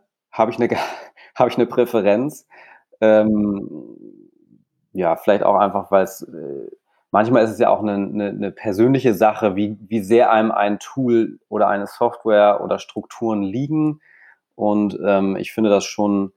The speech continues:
äh, ja, sehr innovativ, was, was LinkedIn macht und, äh, die Möglichkeit, das Tool mit anderen Tools zu verknüpfen oder auch die Daten, die sich daraus erheben lassen und damit gezielt,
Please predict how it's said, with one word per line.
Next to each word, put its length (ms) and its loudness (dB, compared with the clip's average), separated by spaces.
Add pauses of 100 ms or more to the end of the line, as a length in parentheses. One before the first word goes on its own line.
(580)
äh, 480 2 (380)
ja, 240 4
sehr 180 2
innovativ, 600 -2
was, 300 -8
was 220 -10
LinkedIn 460 -2
macht 400 0
und, 260 -4
äh, 500 0 (1120)
die 260 -4
Möglichkeit, 800 2 (320)
das 340 -4
Tool 300 0
mit 220 -2
anderen 380 0
Tools 720 -4 (460)
zu 160 -14
verknüpfen 680 -6
oder 220 2
auch 100 0
die 160 -8
Daten, 280 4
die 80 -4
sich 120 -8
daraus 360 2
erheben 400 -4
lassen 320 0
und 180 -6
damit 300 2
gezielt, 600 -4